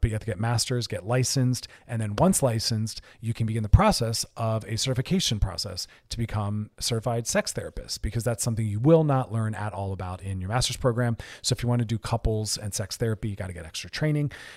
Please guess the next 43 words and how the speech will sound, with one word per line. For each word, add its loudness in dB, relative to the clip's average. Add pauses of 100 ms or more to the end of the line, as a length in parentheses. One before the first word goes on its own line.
(160)
and 6
you 6
can 8
do 4
that 4
through 4
the 4
organization 2
that 0
I'm 0
the 2
clinical -2
director -4
of -4
education 0
for, -12
and -10
that -4
is -4
called -4
the -4
Sexual 0
Health 4
Alliance. -4
S -2
H -4
A -4
is -8
its -12
an-, -4
uh, -6
acronym, -2 (420)
and, 0
uh, 8
then 2
you 0
get -2
certified. -2 (100)
Bam, 2 (100)
you're -2
done. 2 (760)
And, 0
uh, 4